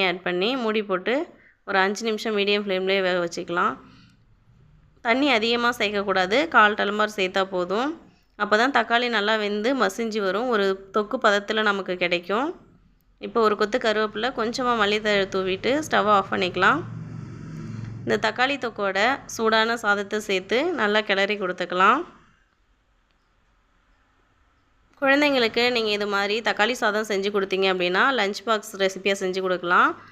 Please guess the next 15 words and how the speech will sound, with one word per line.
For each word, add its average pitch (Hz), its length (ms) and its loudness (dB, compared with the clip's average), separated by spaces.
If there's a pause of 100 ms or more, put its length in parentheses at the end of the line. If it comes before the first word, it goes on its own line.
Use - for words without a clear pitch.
(180)
இந்த 214 100 -8
மாதிரி 233 160 0
செஞ்சு 220 200 0
கொடுத்தீங்கன்னா 202 460 2 (140)
ஃபுல்லாவே 208 480 2
காலி 185 200 2 (100)
ஆயிடும். 190 360 -4 (160)
நல்ல 214 240 0 (100)
ஒரு 196 100 -2 (100)
டேஸ்டா 185 360 -2
இருக்கும். 190 360 -4 (760)
விருப்பப்பட்டா 240 600 2
ஃபைனலா 214 440 0 (280)
கொஞ்சமா 220 360 0 (120)
நெய் 202 180 2